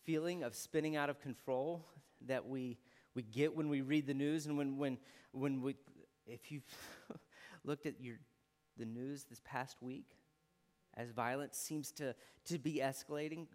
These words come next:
regardless of where you fall politically, all that gets pushed to the side when we get to live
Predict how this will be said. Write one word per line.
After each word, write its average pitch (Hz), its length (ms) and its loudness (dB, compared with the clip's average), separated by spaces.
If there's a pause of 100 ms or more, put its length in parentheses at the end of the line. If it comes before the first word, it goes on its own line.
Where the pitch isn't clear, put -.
regardless 160 720 0
of 135 100 -8
where 160 160 0
you 160 160 -4
fall 151 400 -4 (300)
politically, 147 460 -8 (920)
all 156 300 -6
that 147 320 -4 (640)
gets - 160 -6 (100)
pushed - 260 -10
to 123 60 -20
the 107 60 -16
side - 480 -12 (1200)
when 117 220 -8
we 127 100 -6
get 139 240 -6
to 131 60 -6
live 120 380 -2